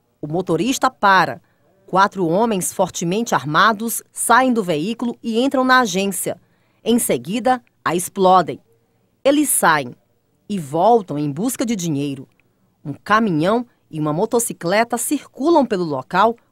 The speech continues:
quase no momento da explosão. No canto acima, aparecem os bandidos atirando.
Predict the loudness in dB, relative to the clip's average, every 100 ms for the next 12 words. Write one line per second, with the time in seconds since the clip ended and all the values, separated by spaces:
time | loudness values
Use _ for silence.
0 | -2 2 4 2 0 2 2 2 0 0
1 | 0 0 0 -4 -4 -4 -6 -8 _ _
2 | _ _ _ -12 -10 -6 0 0 0 -2
3 | -2 -2 0 0 -2 _ _ -4 0 0
4 | 0 -2 -4 -2 -2 -4 -4 0 0 0
5 | 0 2 0 -2